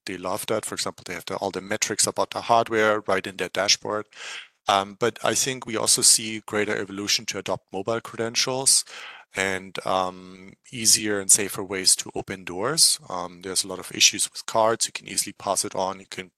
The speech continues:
copy them. Um, and I think the analogy that comes closest is the payment industry, where we saw, uh, the evolution from coins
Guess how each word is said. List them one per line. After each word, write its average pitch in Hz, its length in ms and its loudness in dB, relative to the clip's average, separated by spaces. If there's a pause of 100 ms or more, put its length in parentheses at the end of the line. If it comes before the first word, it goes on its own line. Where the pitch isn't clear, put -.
(140)
copy 117 260 -2
them. 101 380 -4 (580)
Um, 98 540 2
and 117 140 0
I - 20 2
think 147 220 0
the 104 180 6
analogy 101 600 2
that 98 160 -2 (400)
comes - 220 -4
closest - 540 4
is - 240 6 (380)
the - 100 -8
payment 117 400 -2
industry, 135 600 0
where 101 240 -2
we 98 100 -6
saw, 98 460 4 (520)
uh, 101 340 -4
the 110 120 -2
evolution 107 560 0
from 92 400 -6
coins 107 720 2